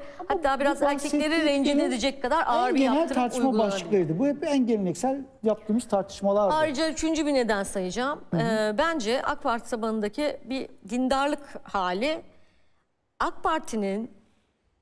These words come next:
Speaker 2: yapıp ettiği bazı şeylere itiraz edemeyip ve muhalefet edemeyen konumuna, e, düşmeyi de biraz kendileri için rencide edici bulup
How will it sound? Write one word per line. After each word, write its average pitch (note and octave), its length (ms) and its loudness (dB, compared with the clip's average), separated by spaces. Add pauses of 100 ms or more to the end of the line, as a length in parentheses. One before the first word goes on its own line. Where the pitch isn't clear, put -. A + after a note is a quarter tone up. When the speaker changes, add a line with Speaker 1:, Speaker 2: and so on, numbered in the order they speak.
(240)
Speaker 2:
yapıp C4+ 320 0
ettiği A#3 400 -2
bazı C4+ 320 0
şeylere F#3+ 680 0 (100)
itiraz D4+ 680 -4
edemeyip A3+ 600 -2 (1000)
ve A3 80 0
muhalefet D4+ 720 0
edemeyen C4+ 540 2 (220)
konumuna, G3+ 540 -2 (680)
e, F3+ 720 0
düşmeyi C#4+ 560 -2
de C4 120 0
biraz C#4 260 0
kendileri B3+ 340 0
için B3 280 -2
rencide A#3+ 440 2
edici G3 380 -4
bulup - 380 -12